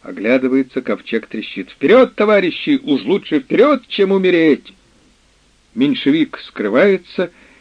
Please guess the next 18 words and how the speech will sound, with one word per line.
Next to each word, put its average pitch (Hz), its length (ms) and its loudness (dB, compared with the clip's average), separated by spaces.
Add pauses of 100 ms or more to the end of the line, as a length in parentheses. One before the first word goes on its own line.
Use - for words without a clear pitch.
и, - 100 -6
наконец, 120 480 0
из 104 140 -6
угольного 104 360 -2
ящика 135 760 0
вылезает 113 640 -2
купец, 117 680 0 (200)
ухмыляясь. 98 1040 -6
Купец. - 500 -6 (1300)
Надо 147 500 2
же 131 140 2
быть 135 240 2
ослом! 117 960 0 (680)
Добра 110 840 -2
на 104 220 -8
четыреста 123 800 -2
миллионов 117 720 0
минимум — 117 760 -2